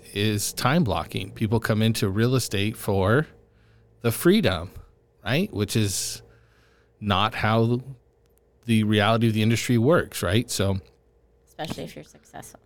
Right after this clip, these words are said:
Speaker 1: Uh, yeah, exactly.
Speaker 2: And you're
Speaker 1: Especially
Speaker 2: just
Speaker 1: if you want,
Speaker 2: working
Speaker 1: if you
Speaker 2: eighteen
Speaker 1: wanna,
Speaker 2: hours a day.
Speaker 1: yeah. <laughs> And your name's Mari. Yeah. Um,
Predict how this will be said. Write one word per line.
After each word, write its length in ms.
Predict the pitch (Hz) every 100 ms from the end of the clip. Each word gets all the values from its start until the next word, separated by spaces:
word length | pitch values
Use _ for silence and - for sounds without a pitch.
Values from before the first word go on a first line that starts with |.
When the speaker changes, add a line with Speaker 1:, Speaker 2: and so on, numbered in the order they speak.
| -
Speaker 1:
Uh, 100 | 139 139
yeah, 280 | 156 127
exactly. 400 | 107 113 123 117
Speaker 2:
And 80 | 95
you're 40 | -
Speaker 1:
Especially 280 | 143 104 117
Speaker 2:
just 80 |
Speaker 1:
if 0 |
you 120 | 110 107
want, 160 | 101
Speaker 2:
working 160 | - 110
Speaker 1:
if 120 | 113
you 80 | 117
Speaker 2:
eighteen 60 | 110
Speaker 1:
wanna, 200 | 110 110
Speaker 2:
hours 180 | -
a 40 | -
day. 280 | - - -
Speaker 1:
yeah. 260 | 107 107 -
<laughs> 60 | - - - - - -
And 100 | 131
your 80 | 113
name's 240 | 110 107 113
Mari. 300 | 160 92 - - - -
Yeah. 240 | 143 147 - - -
Um, 340 | 143 127